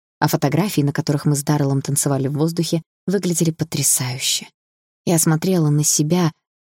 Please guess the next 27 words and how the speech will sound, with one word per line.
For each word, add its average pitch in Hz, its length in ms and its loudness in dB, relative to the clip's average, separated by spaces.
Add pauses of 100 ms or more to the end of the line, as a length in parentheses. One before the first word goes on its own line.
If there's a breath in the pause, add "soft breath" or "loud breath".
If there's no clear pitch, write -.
на 180 200 2
чужую 175 400 2
себя, 165 420 0 (720)
и 185 80 4
не 180 140 4
узнавала. 165 480 2 (580)
Будто 175 300 2
это 170 120 2
была 170 200 4
не 160 160 4
я, 185 160 2
а 147 40 2
какая-то 160 360 -2
другая 196 360 0
Белль, 143 280 0 (360)
красивая 156 800 2 (340)
и 160 140 2
грациозная. 151 840 0 (680)
А 165 80 2
вот 156 140 2
на 156 80 2
фотографии, 165 540 0
где 151 180 0
мы 156 100 4
с - 80 -2
принцем 156 380 0
целовались, 156 720 0